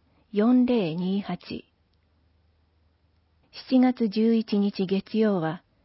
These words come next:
定期清掃のため休館します。七月十一日から二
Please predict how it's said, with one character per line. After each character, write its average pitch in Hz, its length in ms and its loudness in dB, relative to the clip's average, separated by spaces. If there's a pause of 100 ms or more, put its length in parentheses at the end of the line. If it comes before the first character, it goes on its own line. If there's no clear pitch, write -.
(140)
定 262 240 2
期 - 140 -16
清 254 220 2
掃 202 240 -2
の 190 140 -2
た 185 180 -4
め 185 240 -2
休 202 260 -2
館 180 260 -4
し - 160 -8
ま 160 160 -6
す。 - 60 -18 (2750)
七 262 100 2
月 262 300 2
十 226 260 2
一 233 240 2
日 220 260 2
か 156 120 -8
ら 156 100 -6
二 165 180 -8